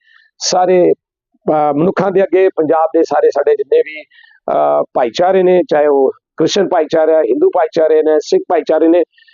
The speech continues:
ਕਿ ਯਿਸੂ ਮਸੀਹ ਦੀ ਸ਼ਾਂਤੀ ਨੂੰ ਅਸੀਂ ਆਪਣੇ ਜੀਵਨਾਂ 'ਚ ਲਈਏ ਤੇ ਜਿਹੜੇ ਉਹਨਾਂ ਨੇ ਸਾਨੂੰ ਨਿਯਮ, ਅਸੂਲ, ਪਿਆਰ ਦਾ ਅਸੂਲ, ਸ਼ਾਂਤੀ ਦਾ ਅਸੂਲ ਇਹ ਬਾਈਬਲ 'ਚ ਦਿੱਤਾ ਹੈ, ਅਸੀਂ ਇਸ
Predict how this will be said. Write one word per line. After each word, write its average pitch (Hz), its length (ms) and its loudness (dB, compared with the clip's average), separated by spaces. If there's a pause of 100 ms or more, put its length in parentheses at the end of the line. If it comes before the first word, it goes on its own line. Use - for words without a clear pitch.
(200)
ਕਿ 185 80 2 (200)
ਯਿਸੂ 202 300 0
ਮਸੀਹ 208 220 0
ਦੀ 202 180 2
ਸ਼ਾਂਤੀ 170 460 -2
ਨੂੰ 180 140 4
ਅਸੀਂ 160 180 0
ਆਪਣੇ 151 220 -2
ਜੀਵਨਾਂ 135 300 0
'ਚ 143 120 -2
ਲਈਏ 180 300 2 (500)
ਤੇ 165 100 -2
ਜਿਹੜੇ 185 380 0
ਉਹਨਾਂ 180 220 0
ਨੇ 190 180 0
ਸਾਨੂੰ 165 340 0 (200)
ਨਿਯਮ, 196 340 2 (180)
ਅਸੂਲ, 170 460 0 (120)
ਪਿਆਰ 160 280 0
ਦਾ 175 140 0
ਅਸੂਲ, 160 380 0
ਸ਼ਾਂਤੀ 156 340 -2
ਦਾ 170 100 0
ਅਸੂਲ 156 320 0 (300)
ਇਹ - 60 0
ਬਾਈਬਲ 175 340 0
'ਚ 170 100 -2
ਦਿੱਤਾ 160 360 -2
ਹੈ, 175 160 2 (360)
ਅਸੀਂ 180 220 0 (120)
ਇਸ - 80 0